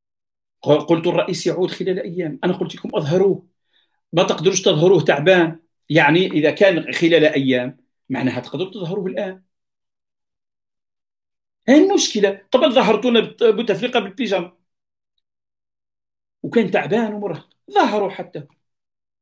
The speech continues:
حتى تخلوا في الإشاعات هذه تنتشر. الإشاعات هذه اللي تنتشر راهي تضر، راهي تضر البلاد وتأثر عليها تأثير سلبي. يا جماعة،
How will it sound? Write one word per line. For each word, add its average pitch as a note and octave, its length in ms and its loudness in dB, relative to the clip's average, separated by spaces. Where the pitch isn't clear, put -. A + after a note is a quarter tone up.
حتى - 280 -4
تخلوا G3 420 -2
في - 80 -10
الإشاعات E3 760 -4
هذه D3+ 220 0
تنتشر. D#3 520 -6
الإشاعات F#3 480 -4
هذه E3+ 160 -6
اللي D#3 120 -8
تنتشر - 420 -10
راهي C#3+ 200 -6
تضر، E3+ 420 2
راهي E3+ 220 2
تضر D3+ 280 -4
البلاد C#3 720 -2
وتأثر - 460 -8
عليها C3+ 400 -4
تأثير D3 400 -10
سلبي. D#3 360 -6
يا C#3+ 100 -2
جماعة، E3 440 -6